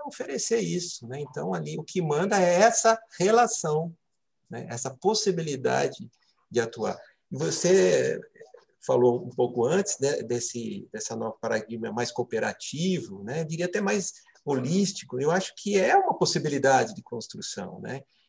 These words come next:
Em que essas ações sejam cada vez mais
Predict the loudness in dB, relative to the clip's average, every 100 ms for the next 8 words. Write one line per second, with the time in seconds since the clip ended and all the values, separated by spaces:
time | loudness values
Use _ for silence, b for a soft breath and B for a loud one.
0 | _ -6 -6 0 2 4 4 2 2 2
1 | 2 2 4 4 2 2 2 0 -2 -2
2 | -2 -4 -2 0 2 0 -2